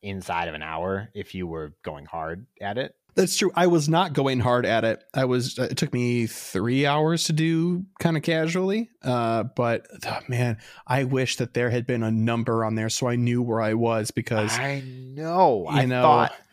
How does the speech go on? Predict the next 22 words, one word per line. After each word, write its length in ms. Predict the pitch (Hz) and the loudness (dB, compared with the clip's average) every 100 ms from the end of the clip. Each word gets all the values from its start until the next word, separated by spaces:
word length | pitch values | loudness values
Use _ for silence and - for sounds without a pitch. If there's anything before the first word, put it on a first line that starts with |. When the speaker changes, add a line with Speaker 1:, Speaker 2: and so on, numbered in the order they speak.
| _ | _
Speaker 2:
yeah, 200 | 135 117 - | 0 0 2
it 100 | 135 | 2
was 180 | 135 123 | 2 0
a 80 | 120 | 0
lot. 260 | 104 82 - | 0 -2 0
It 80 | 156 | 2
was 160 | 151 | 2
a 40 | 131 | 2
lot. 120 | 107 - | 0 0
The 80 | 208 | 0
nineteen 520 | 180 196 247 262 262 | 2 0 0 0 0
pages 320 | 220 208 147 | 2 2 2
of 100 | 156 | 0
tasks 500 | - 120 151 - - - - - | 0 0 0 -2 -8 -12 -18 -4
is 220 | 170 135 | 0 2
good 400 | 135 143 165 247 - - | 4 6 6 2 -6 -6
when 220 | 160 151 147 | 0 2 4
you 120 | 131 | 4
know 300 | 127 135 135 | 4 4 4
there's 240 | 127 113 | 2 2
nineteen 420 | 123 117 110 110 | 2 0 0 -2
pages. 480 | 110 87 - - - | 0 -2 -2 -4 -6